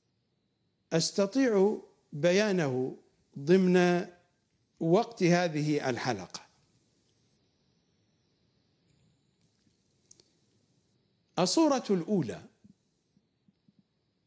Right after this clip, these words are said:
أن يستمر الوضع السيء هذا في دوامة تكرر الأوضاع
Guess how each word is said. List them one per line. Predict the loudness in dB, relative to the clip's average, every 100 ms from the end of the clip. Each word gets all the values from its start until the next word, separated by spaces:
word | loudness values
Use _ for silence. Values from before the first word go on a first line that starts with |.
| _ -20 _
أن | 2
يستمر | 4 4 2 0 2 2 2 0 -2 -8 -20 _ _ _ _ _ _ _ _ _ _ _ _ _ _ _ -4
الوضع | -2 0 2 0 0 -2 -2
السيء | -2 0 2 4 2 2
هذا | 0 0 -2 -2 -4 -4 -8 _ _ _ _ _ _ _ _ _ _ _ _ _ _ _ _ _ _ _ _ _ _ _ _ _ _ _
في | _ 0 2 4 2 0 0 -2
دوامة | 0 2 4 2 2 0 0 -2 -2 -6 -12 _ _ _ _ _ _ _ _ _ _ _ _ _ _ _ _ _ _ _ _ _ _ _ _ _ _ _ _ _
تكرر | -2 0 0 2 2 4 4 2 0 -2
الأوضاع | -2 -2 -4 0 0 0 0 0 0 2 2